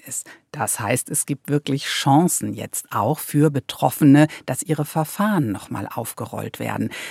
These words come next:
Denn in den letzten Jahren, und das ist etwas, was ich eben auch wirklich, ja, mit, mit, äh, großer Fassungslosigkeit sehe, wurde ja kaum noch ein Kontergan-Fall anerkannt. Also es wurde immer wieder mit derselben Diskussion,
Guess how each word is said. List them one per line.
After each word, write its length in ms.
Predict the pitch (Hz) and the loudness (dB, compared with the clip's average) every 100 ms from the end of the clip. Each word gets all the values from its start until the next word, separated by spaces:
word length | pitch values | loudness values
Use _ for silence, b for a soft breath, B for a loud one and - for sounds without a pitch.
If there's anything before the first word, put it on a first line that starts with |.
| B | B
Denn 100 | 151 | 6
in 120 | 151 | 8
den 140 | 160 156 | 8 8
letzten 420 | 156 - - 185 | 6 2 2 4
Jahren, 400 | 151 139 147 156 | 4 4 6 6
und 180 | 151 151 | 6 2
das 160 | 147 | 0
ist 260 | - 139 - - | -2 -4 -6 -8
etwas, 420 | 143 - 120 - | -4 -2 -2 -4
was 200 | - - | -4 -6
ich 240 | - - | -6 -8
eben 200 | 127 123 | -4 -4
auch 280 | 120 117 - | -4 -8 -6
wirklich, 560 | 123 - 110 110 - - | -6 -6 -6 -6 -8 -6
ja, 340 | 123 110 107 | -2 0 0
mit, 320 | 110 113 - | -2 -4 -4
mit, 240 | 120 - - | -4 -4 -8
äh, 180 | 131 120 | -6 -4
großer 320 | 127 123 123 | -2 0 -2
Fassungslosigkeit 1160 | - 131 - 131 110 - 110 101 - - 113 - | -2 -2 -2 -2 -2 -4 -8 -10 -12 -10 -10 -8
sehe, 260 | - 107 120 B B | -6 -6 -6 B B
wurde 180 | 156 151 | 0 0
ja 180 | 147 139 - | 0 -2 -4
kaum 340 | - 160 175 | 0 4 6
noch 160 | 139 120 | 6 4
ein 160 | 127 | -4
Kontergan-Fall 960 | 120 123 120 120 - 113 113 - 113 107 - | -2 -2 -2 -2 -2 -2 -4 -6 -8 -8 -8
anerkannt. 680 | 117 110 104 - - 107 104 | -6 -6 -8 -10 -8 -6 -6
Also 180 | - | -6
es 140 | 127 - | -8 -2
wurde 260 | 139 147 - | 2 2 2
immer 520 | - 170 170 165 151 135 | 6 8 8 8 6 6
wieder 260 | 139 139 | 4 6
mit 220 | 131 120 | 4 4
derselben 800 | 120 120 127 131 123 135 143 143 | -2 -2 -2 0 2 4 6 6
Diskussion, 920 | 131 127 - 139 - - 127 131 135 | 4 2 -6 -6 -6 -2 2 6 8